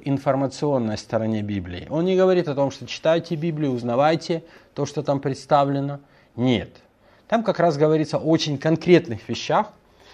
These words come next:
которые именно в Сыне Божьем и представлены. Потому что Иисус есть яркая демонстрация того, как совершается познание истины. И я верю, что если бы рождённые свыше, в данном случае те, кто посещают церкви,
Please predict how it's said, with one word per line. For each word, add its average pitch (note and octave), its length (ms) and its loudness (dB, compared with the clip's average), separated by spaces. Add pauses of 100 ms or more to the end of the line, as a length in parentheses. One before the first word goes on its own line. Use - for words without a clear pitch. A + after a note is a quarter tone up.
(120)
которые E3+ 360 4
именно D#3 400 2
в - 60 -4
Сыне D3 260 -2
Божьем E3 320 -2
и D3 140 -6
представлены. A2 540 -2
Потому C#3+ 200 -2
что D#3+ 200 0
Иисус C4+ 360 -4
есть C#3 180 -4
яркая F3+ 340 0
демонстрация C#3+ 640 -2
того, F#3 240 0
как C#3+ 160 -14
совершается C#3+ 640 -2
познание B2+ 500 -2
истины. - 380 -14 (680)
И D3 80 -2
я G#3 120 6
верю, A#3 220 2
что - 160 -4
если C#3 180 -4
бы C#3 100 0
рождённые C#3+ 500 0
свыше, C#3+ 400 -4
в G2 60 -6
данном C3 320 0
случае A2+ 540 -6 (240)
те, C3+ 100 -4
кто C3 140 -4
посещают B2 580 -2
церкви, D3+ 460 -2